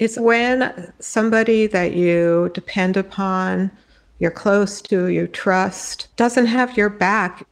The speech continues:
in an important situation and in some way harms you. So it can be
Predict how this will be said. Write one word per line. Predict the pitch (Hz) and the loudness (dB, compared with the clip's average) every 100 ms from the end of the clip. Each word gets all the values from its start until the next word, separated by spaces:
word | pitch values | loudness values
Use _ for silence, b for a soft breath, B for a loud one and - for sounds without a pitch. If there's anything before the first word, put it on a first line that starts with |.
| - | 0
in | 214 | 2
an | 202 | 4
important | 196 202 202 196 190 | 2 2 0 0 -4
situation | 208 - 190 214 - 147 143 - - | -4 0 0 0 -2 -2 -2 -6 -2
and | 185 180 170 - b b b b - | 0 0 -2 -4 b b b b -4
in | 202 | -2
some | 185 - 220 208 202 | -2 -4 0 0 0
way | 190 185 | 0 0
harms | - 185 180 190 - | -2 -2 0 -2 -4
you. | - - - 180 | -8 -6 -8 -10
So | - - 196 180 175 B B B _ - | -12 0 2 2 0 B B B _ -2
it | 185 143 - - - | 0 0 -6 -20 -14
can | - 196 190 | -4 -2 0
be | 185 185 175 185 | 2 4 4 2